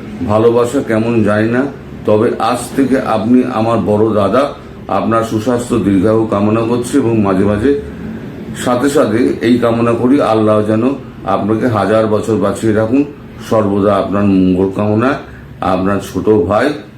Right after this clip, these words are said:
এস-, এসমাত তোহা লিঙ্কন, WhatsApp নাম্বার দিয়ে দেওয়া হয়েছে। আমি এসমাত তোহা লিঙ্কন,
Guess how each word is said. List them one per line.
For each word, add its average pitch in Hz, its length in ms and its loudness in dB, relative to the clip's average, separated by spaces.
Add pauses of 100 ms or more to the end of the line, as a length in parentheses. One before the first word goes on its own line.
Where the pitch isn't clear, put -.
(380)
এস-, - 580 -4
এসমাত 123 460 0 (140)
তোহা 113 320 2 (300)
লিঙ্কন, 101 540 0 (1040)
WhatsApp 113 440 2 (100)
নাম্বার 120 320 2 (640)
দিয়ে 98 180 2
দেওয়া 92 260 2
হয়েছে। 101 340 0 (720)
আমি 98 240 2 (220)
এসমাত 131 320 0 (100)
তোহা 107 240 2
লিঙ্কন, 101 500 0